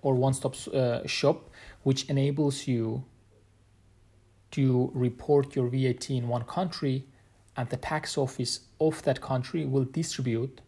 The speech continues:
the V A T to the member states where you have to pay that V A T. So currently, if you are, uh, if you're selling to multiple countries, right, and you have, let's say, five or six different V A T numbers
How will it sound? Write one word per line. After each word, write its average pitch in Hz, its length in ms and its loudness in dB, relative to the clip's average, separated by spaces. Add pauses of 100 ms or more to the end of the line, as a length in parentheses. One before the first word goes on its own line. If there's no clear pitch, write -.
(320)
the 139 80 2
V 127 180 2
A 113 40 2
T 131 280 -4
to 131 80 -2
the 120 100 0
member 151 300 2
states 117 460 -4 (240)
where 127 360 4
you 123 220 0
have - 480 -8
to 117 340 -2 (320)
pay 120 240 -2
that 110 400 -2 (320)
V 123 180 0
A 107 40 -2
T. 123 380 -4 (400)
So 131 260 6
currently, 139 640 4
if 139 160 -2
you 165 140 10
are, 131 200 8
uh, 120 300 6
if 143 160 0
you're 208 80 6
selling 165 280 2
to 131 120 -2
multiple 131 460 2
countries, 156 420 0
right, 110 260 2 (280)
and 131 100 0
you 127 60 2
have, 120 300 0 (100)
let's 127 220 -4
say, 127 100 0
five 127 720 0 (360)
or 120 220 -2
six - 320 -2
different 135 380 0
V 135 140 4
A - 20 4
T 127 120 -6
numbers 120 520 -2